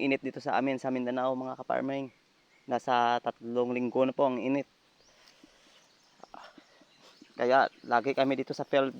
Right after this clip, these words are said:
ko dahil araw-araw kami at tagahapon, bawat hapon, nag-, nagpadilig kami ng tubig po, mga ka-farmers. Grabing init dito eh. Pero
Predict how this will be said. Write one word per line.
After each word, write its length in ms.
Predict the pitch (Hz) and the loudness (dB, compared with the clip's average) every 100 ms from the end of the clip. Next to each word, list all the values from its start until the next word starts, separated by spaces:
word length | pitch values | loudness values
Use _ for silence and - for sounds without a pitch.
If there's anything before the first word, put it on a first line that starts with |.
| - | 2
ko 160 | 147 127 - | 2 2 -4
dahil 320 | 127 127 131 - | -2 -2 -2 0
araw-araw 560 | 127 120 104 - 135 | 2 4 4 4 4
kami 320 | 131 131 139 120 | 2 0 -2 -4
at 160 | - 127 | -8 -4
tagahapon, 720 | 135 123 147 147 143 131 131 - _ _ _ _ - | -2 2 2 2 2 2 0 -8 _ _ _ _ 0
bawat 240 | 135 139 | 2 4
hapon, 560 | 139 143 135 127 113 110 - | 2 0 4 4 2 -2 -10
nag-, 240 | - 110 107 _ _ _ _ _ | -4 -4 -6 _ _ _ _ _
nagpadilig 560 | - - - 120 123 135 | -14 -6 0 0 2 2
kami 240 | 131 135 | 2 0
ng 160 | 135 131 | 0 -2
tubig 320 | 131 123 139 | -2 0 0
po, 160 | - 143 | 0 -2
mga 240 | 127 117 | -2 -6
ka-farmers. 560 | 117 120 127 131 - - _ _ _ _ _ _ _ | -4 -4 -2 -6 -8 -20 _ _ _ _ _ _ _
Grabing 320 | 113 110 117 - | 0 0 0 -2
init 240 | 143 139 | 0 0
dito 240 | 143 139 | 0 -2
eh. 160 | 156 113 _ _ _ _ _ _ _ _ _ _ _ _ | 0 -2 _ _ _ _ _ _ _ _ _ _ _ _
Pero 160 | 143 | 2